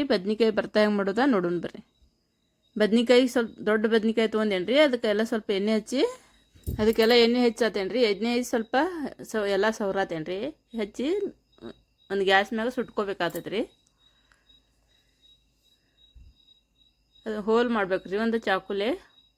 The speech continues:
ಇಲ್ಲಾಂದ್ರೆ ಅದು ಒಡಿಬೋದು ರೀ, ಒಡೆಯೋ ಸಾಧ್ಯತೆ ಇರ್ತೈತಿ. ಅದಕ್ಕೆ ಒಡೆದು ಮುಖಕ್ಕೆಲ್ಲ ಸಿಡಿತೈತಿ ಅಂತ ಹೇಳಿ ಒಂದು ಹೋಲ್ ಮಾಡಿಬಿಡೋದು ರೀ ಒಂದೆರಡ. ಹಂಗೆ ಎಲ್ಲ ಸುಟ್ಕೋಬೇಕಾಗ್ತೈತಿ ಬದ್ನಿಕಾಯಿ ರೀ.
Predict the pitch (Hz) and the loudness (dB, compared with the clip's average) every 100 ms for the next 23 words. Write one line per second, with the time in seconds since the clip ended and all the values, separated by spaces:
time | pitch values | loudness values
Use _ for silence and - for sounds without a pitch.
0 | _ - 214 220 214 240 233 190 175 190 | _ -6 0 0 2 2 2 0 -2 -2
1 | 214 220 180 170 240 240 196 196 202 196 | -2 -2 -2 0 -2 0 -2 -2 -2 -4
2 | 185 170 185 180 175 _ - 208 220 165 | -6 -6 -6 -6 -10 _ -6 -2 -2 -2
3 | - 180 285 _ _ _ _ _ _ _ | -4 -4 -4 _ _ _ _ _ _ _
4 | _ _ _ _ _ _ _ _ _ 220 | _ _ _ _ _ _ _ _ _ -2
5 | 220 240 226 220 - 220 226 220 208 196 | 0 2 2 0 -4 -4 -2 -2 -4 -6
6 | 208 196 190 233 214 359 - _ _ _ | -8 -6 -4 -2 0 -2 -4 _ _ _
7 | _ 202 214 208 220 226 214 175 170 160 | _ -4 -2 2 2 2 0 0 -2 -2
8 | 196 240 196 175 170 233 392 _ _ _ | -2 -2 0 -2 0 0 -2 _ _ _
9 | _ _ _ _ _ _ _ _ _ _ | _ _ _ _ _ _ _ _ _ _
10 | _ _ _ _ _ _ _ _ _ _ | _ _ _ _ _ _ _ _ _ _
11 | _ _ _ _ _ _ _ _ 214 208 | _ _ _ _ _ _ _ _ -4 0
12 | 220 208 269 240 - 208 190 156 156 156 | 2 2 0 -4 -4 -6 -4 -6 -8 -8
13 | 175 175 180 180 165 160 | -6 -6 -6 -4 -4 -4